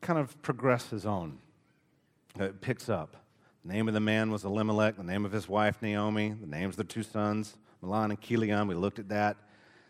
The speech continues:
They loved, uh, Hebrews love to try to give you these tongue twisters with the Ephrathites.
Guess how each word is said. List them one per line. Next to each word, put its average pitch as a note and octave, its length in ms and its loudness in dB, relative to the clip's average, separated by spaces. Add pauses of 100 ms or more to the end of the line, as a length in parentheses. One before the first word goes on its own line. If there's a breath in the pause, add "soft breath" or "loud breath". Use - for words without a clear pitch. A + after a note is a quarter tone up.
(1120 soft breath)
They G#2+ 100 0
loved, A#2+ 420 6
uh, G#2+ 100 8
Hebrews C3 380 6
love B2+ 160 8
to A2+ 80 -2
try B2+ 140 2
to A2+ 80 4
give A2 160 2
you G#2+ 80 2
these F#2+ 220 2
tongue A2+ 280 0
twisters F#2+ 380 -6
with F#2 100 -4
the G2 140 0
Ephrathites. A#2 760 2